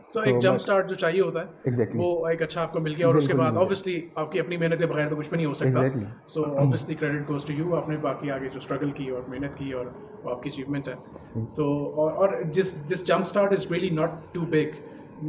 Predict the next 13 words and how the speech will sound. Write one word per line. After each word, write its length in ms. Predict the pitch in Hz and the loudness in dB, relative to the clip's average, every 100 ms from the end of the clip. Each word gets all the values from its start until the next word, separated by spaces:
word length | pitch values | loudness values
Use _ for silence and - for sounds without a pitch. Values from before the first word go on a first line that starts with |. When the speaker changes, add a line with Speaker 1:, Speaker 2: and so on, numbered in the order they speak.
| 156 | 4
Speaker 1:
not 120 | 165 | 4
too 160 | 175 156 | 2 0
difficult। 500 | 156 160 - 120 - - - 135 | 0 0 -4 -6 -10 -18 -4 0
Speaker 2:
Exactly। 220 | 113 117 | 2 4
Speaker 1:
और 180 | 143 139 | 2 0
ये 220 | 147 170 | -4 -2
हर 180 | 165 165 | 2 0
किसी 300 | - 165 190 | 0 -6 -4
का 440 | 185 175 170 - - | -2 0 0 -2 -4
हक 140 | - | -4
है, 260 | 156 139 143 - - - - 147 | -4 -4 -4 -8 -18 -20 -4 0
हर, 220 | 151 - | 0 0
हर 200 | 156 147 | -2 -2